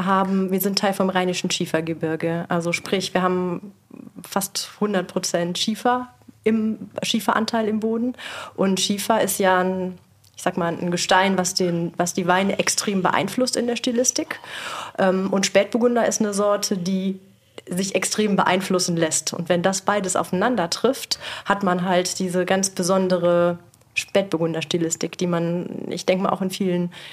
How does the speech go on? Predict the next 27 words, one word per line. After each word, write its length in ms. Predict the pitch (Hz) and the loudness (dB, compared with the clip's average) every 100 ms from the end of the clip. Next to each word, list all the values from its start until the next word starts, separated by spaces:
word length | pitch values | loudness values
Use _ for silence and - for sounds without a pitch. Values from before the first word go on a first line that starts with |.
| - | -10
ich 80 | - | -6
sag 100 | 170 | -2
mal, 140 | 160 | 0
sogar 260 | 165 175 170 | 0 0 0
Blindverkostungen 1200 | 165 196 214 185 190 185 - 175 170 165 - - | 0 -2 2 0 2 2 2 0 0 -2 -4 -2
wahrscheinlich 520 | 180 - 190 180 185 | -2 0 -2 0 4
rausfindet, 640 | 180 220 - 185 170 170 | 4 4 2 0 2 2
weil 140 | 180 175 | 2 0
die 100 | 175 | 2
Weine 260 | 175 185 | 2 0
so 120 | 180 175 | 0 0
ganz, 260 | 190 196 | 0 2
ganz 200 | 190 180 | 0 0
anders 400 | 180 190 180 - | 0 2 0 0
sind 240 | 160 160 - | -4 -2 0
als 460 | 160 160 - - - - - - | 0 0 -2 -6 -10 -16 -16 -2
andere 320 | 180 180 160 | 0 2 2
Spätburgunder. 580 | 151 165 - 156 151 151 | 0 -2 -2 -2 0 0
Ich 80 | 156 | 2
meine, 120 | 170 | 0
ich, 120 | 165 | 0
das 120 | 202 | -2
ist 80 | 185 | 0
sowieso 420 | 202 202 185 214 | 0 0 0 0
so, 200 | 196 170 | 2 4
wenn 120 | 165 170 | 2 2
man 220 | 175 | 0